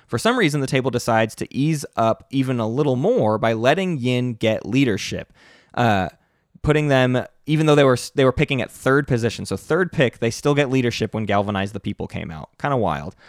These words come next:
Uh, despite the fact that Yin had not yet scored lead from the front, the other token point. So this leads to Yin being able to buy eight command tokens and have every single command token on their sheet,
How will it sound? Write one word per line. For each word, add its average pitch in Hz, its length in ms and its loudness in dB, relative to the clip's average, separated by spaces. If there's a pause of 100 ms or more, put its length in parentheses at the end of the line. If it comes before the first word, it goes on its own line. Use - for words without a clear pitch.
(160)
Uh, 120 280 2
despite 151 580 -2
the 175 60 -4
fact 139 300 0
that 110 100 -2
Yin 123 180 0
had 107 160 -4
not 123 180 0
yet 123 160 -2
scored 117 380 -2
lead 110 180 -2
from 101 140 -8
the 85 80 -8
front, 110 400 -2
the 117 100 -4
other 110 220 0
token 95 520 -8
point. - 260 -12 (260)
So - 140 -4
this 185 200 0
leads 180 300 0
to 190 100 -4
Yin 135 280 0
being 123 180 0
able 117 160 -2
to 117 80 -2
buy 104 380 -2
eight 139 340 -2 (100)
command 139 380 -2
tokens 98 460 -4
and 107 180 -8
have 98 240 -4
every 147 280 0
single 147 260 -2
command 131 320 -2
token 117 260 -2
on 113 200 -2
their 113 120 -4
sheet, 113 380 -4